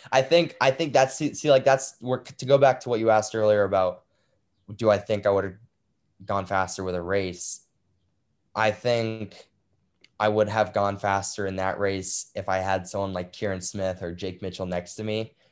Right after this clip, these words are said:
to show me how fast I was going out. 'Cause I just assumed, like, to go three forty-five, you gotta s-, go fast the whole time, which you really don't.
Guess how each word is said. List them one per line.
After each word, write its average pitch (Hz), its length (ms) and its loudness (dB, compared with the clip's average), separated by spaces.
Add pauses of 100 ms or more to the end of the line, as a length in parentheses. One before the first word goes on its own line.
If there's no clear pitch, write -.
(160)
to 117 80 -6
show 120 320 0
me 113 140 0
how 101 200 -2
fast 95 400 -2
I 95 60 2
was 90 160 -2
going 85 400 -6
out. 80 220 -14
'Cause 107 140 -6
I 120 100 2
just 143 180 -2
assumed, 104 460 -4
like, 90 260 -2 (720)
to 120 100 -6
go 120 160 6
three 120 240 -4
forty-five, 101 720 0
you 101 60 -6
gotta 95 160 2
s-, - 220 -8 (460)
go - 120 2
fast 87 340 -2
the 87 80 -4
whole 90 140 -4
time, 85 240 -8
which 107 200 -2
you 123 140 -4
really 113 260 0
don't. 92 380 -2